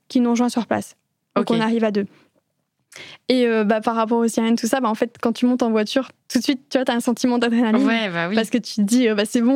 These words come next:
Speaker 1: on part, euh, on va sur quoi, à quoi
Speaker 2: Faut
Speaker 1: je vais
Speaker 2: aller à la place. Ah,
Speaker 1: m'attendre.
Speaker 2: tu sais pas, tu sais pas sur quoi tu
Speaker 1: En
Speaker 2: vas
Speaker 1: fait,
Speaker 2: quand
Speaker 1: tu
Speaker 2: tu
Speaker 1: sais
Speaker 2: vas.
Speaker 1: sur quoi tu pars, mais le cent douze te dit juste, euh,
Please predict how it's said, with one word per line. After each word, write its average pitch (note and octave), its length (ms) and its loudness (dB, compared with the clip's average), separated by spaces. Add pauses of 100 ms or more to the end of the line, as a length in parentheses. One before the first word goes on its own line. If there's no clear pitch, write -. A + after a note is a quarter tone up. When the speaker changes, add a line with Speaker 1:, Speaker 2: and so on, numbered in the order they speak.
Speaker 1:
on A#3 60 4
part, B3+ 500 0
euh, G#3+ 220 2
on A3 140 2
va A3 120 0
sur - 240 -6
quoi, B3 300 0
à A#3 80 0
quoi A3+ 160 0
Speaker 2:
Faut - 60 2
Speaker 1:
je - 20 -
vais - 20 2
Speaker 2:
aller A3+ 120 2
à - 40 2
la A3 60 -2
place. A#3+ 180 0
Ah, B3 40 0
Speaker 1:
m'attendre. B3 200 0
Speaker 2:
tu A3 80 2
sais G#3 100 0
pas, C#4 120 -2
tu - 420 -12
sais A3 80 -4
pas A#3 80 -2
sur A#3 160 -6
quoi A#3+ 140 -2
tu - 80 -4
Speaker 1:
En - 20 4
Speaker 2:
vas A#3 60 0
Speaker 1:
fait, E4 80 2
Speaker 2:
quand B3 60 -2
Speaker 1:
tu B3 100 0
Speaker 2:
tu B3+ 80 0
Speaker 1:
sais D#4+ 80 0
Speaker 2:
vas. D4+ 40 -4
Speaker 1:
sur D4+ 120 0
quoi C4 120 0
tu - 140 -6
pars, D4+ 380 -4 (160)
mais A#3+ 260 2
le B3 160 2
cent A#3+ 160 0
douze D4 200 0
te - 100 -2
dit G#3 180 2
juste, C4 300 2
euh, A3+ 180 2